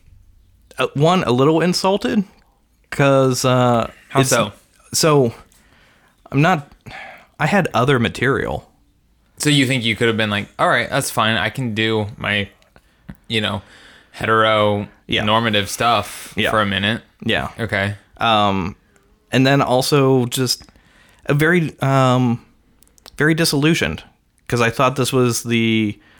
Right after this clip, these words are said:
Speaker 1: I get to be an artist
Speaker 2: Yeah.
Speaker 1: kind of thing. I thought that, you know, I could, I could create something and then people will like it and then they'll pay for it.
Speaker 2: Yeah.
Speaker 1: Um, I thought this was where I get to escape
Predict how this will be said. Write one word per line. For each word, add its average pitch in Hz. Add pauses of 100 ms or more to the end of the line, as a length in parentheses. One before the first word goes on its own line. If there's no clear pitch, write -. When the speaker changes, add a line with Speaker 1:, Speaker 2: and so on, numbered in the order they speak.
(160)
Speaker 1:
I 117
get 123
to 123
be 120
an 110
artist - (360)
Speaker 2:
Yeah. 101
Speaker 1:
kind 107
of 98
thing. 87
I 104
thought 110
that, 107 (220)
you 104
know, 98
I 101
could, 107
I 104
could 104
create 123
something 123
and 117
then 107
people 110
will 101
like 110
it 110
and 110
then 101
they'll 87
pay 180
for 58
it. - (160)
Speaker 2:
Yeah. 104 (340)
Speaker 1:
Um, 101
I 98
thought 113
this 113
was 110
where 110
I 107
get 107
to 101
escape 113